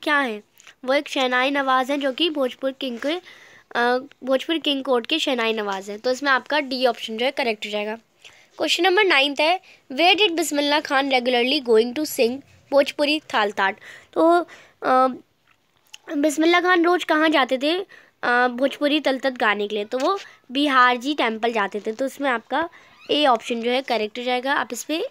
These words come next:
ए पे टिक कर लेंगे। क्वेश्चन नंबर टेंथ है, what credit is given to उस्ताद बिस्मिल्लाह खान regarding शहनाई? तो कौन सा क्रेडिट जो है उस्ताद बिस्मिल्लाह खान को देना चाहिए शहनाई के regarding? तो शहनाई, अ, onto a classical state, उन्हें शहनाई एक क्लासिकल स्टेज पे देनी चाहिए।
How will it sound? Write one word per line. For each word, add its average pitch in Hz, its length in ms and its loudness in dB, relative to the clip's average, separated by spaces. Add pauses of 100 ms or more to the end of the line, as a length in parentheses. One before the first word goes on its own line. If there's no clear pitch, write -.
ए 220 140 2
पे 214 120 -8
टिक 196 180 -8
कर 202 120 -10
लेंगे। 202 300 -12 (1040)
क्वेश्चन 311 260 2
नंबर 349 220 4
टेंथ 302 360 0
है, 330 180 2
what 285 240 2
credit 285 560 0
is 262 80 -6
given 269 300 -2
to 320 60 -4
उस्ताद 285 380 0
बिस्मिल्लाह 262 480 -4
खान 262 260 -2
regarding 247 400 -2
शहनाई? 233 320 -4 (380)
तो - 120 -10
कौन 311 220 4
सा 349 120 2
क्रेडिट 294 320 2
जो 285 160 2
है 320 200 2 (340)
उस्ताद 294 400 2
बिस्मिल्लाह 269 460 -2
खान 277 260 -2
को 294 120 -4
देना 247 260 -2
चाहिए 285 380 -4 (300)
शहनाई 285 380 0
के 277 160 0
regarding? 214 360 -4 (280)
तो 208 120 0
शहनाई, 285 540 0
अ, 240 400 -2
onto 262 320 -6
a 320 140 2
classical 262 480 -2
state, 226 260 -2
उन्हें 254 280 -2
शहनाई 262 480 -6
एक 320 180 -4
क्लासिकल 240 440 -2
स्टेज 240 280 -2
पे 285 120 -4
देनी 214 260 -2
चाहिए। 190 260 -12